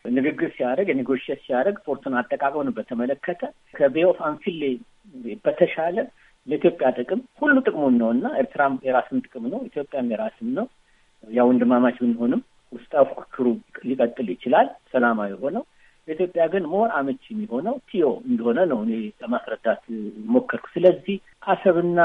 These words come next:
ምጽዋ አሁን ነው፣ ግን ሀያ አመት፣ ሀያ አምስት አመት፣ ሠላሳ አመት እኛ የወደፊቱን ነው ማሰብ ያለብን። ሀያ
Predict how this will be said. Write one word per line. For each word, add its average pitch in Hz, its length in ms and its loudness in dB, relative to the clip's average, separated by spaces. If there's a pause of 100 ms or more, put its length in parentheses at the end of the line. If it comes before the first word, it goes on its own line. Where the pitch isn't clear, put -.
ምጽዋ 170 360 -4 (400)
አሁን 151 340 2
ነው፣ 113 160 0
ግን 170 220 -6 (100)
ሀያ 170 240 -2
አመት፣ 170 240 -4 (180)
ሀያ 165 160 -4
አምስት 175 320 -6
አመት፣ 135 220 -4
ሠላሳ 175 320 -2
አመት 135 240 -6
እኛ 190 180 -2
የወደፊቱን 180 560 0
ነው 131 80 0
ማሰብ 120 320 -6
ያለብን። 101 420 -8
ሀያ 180 220 2